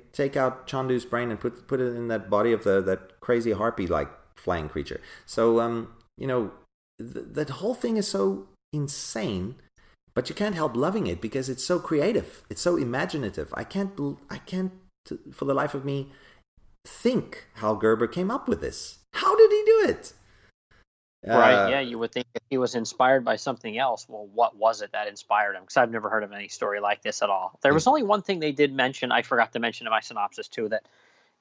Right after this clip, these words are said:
Speaker 2: at this time, Gerber was also writing, uh, Omega the Unknown.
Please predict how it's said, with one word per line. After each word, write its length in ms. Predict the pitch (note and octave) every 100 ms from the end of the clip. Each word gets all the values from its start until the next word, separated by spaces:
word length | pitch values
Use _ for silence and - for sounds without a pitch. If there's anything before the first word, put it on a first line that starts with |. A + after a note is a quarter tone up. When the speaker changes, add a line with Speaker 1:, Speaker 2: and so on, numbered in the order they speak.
| _ _ -
Speaker 2:
at 240 | B2 B2
this 220 | F#3+ A3
time, 580 | - - D#3 D3+ D3+ D3 _ _ D3
Gerber 340 | C3+ C#3 C#3
was 200 | B2+ A2+
also 320 | A#2+ A#2 -
writing, 580 | A#2+ A#2 A#2+ A#2+ A#2 A2+
uh, 280 | A2+ A2+ A2
Omega 320 | - A#2 B2 A2+
the 120 | A#2
Unknown. 400 | G#2+ A2+ G2+